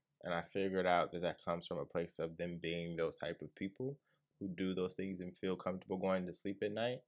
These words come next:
and so they assume that they can't even feel safe with other people because they know themselves they aren't safe people.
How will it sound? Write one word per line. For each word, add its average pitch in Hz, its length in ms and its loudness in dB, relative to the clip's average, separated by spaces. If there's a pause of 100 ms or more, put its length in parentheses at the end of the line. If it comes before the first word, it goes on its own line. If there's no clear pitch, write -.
(360)
and 92 180 -4
so 92 500 4
they 87 140 4
assume 87 640 0
that 85 240 -2 (360)
they 87 120 4
can't 87 280 0
even 87 340 -4
feel 90 280 0
safe 92 260 0
with - 180 -6
other 87 100 0
people 90 320 -6
because 90 280 -4
they 87 160 0
know 87 280 2
themselves 85 720 2
they 80 160 2
aren't 76 200 0
safe 73 320 -4
people. - 420 -8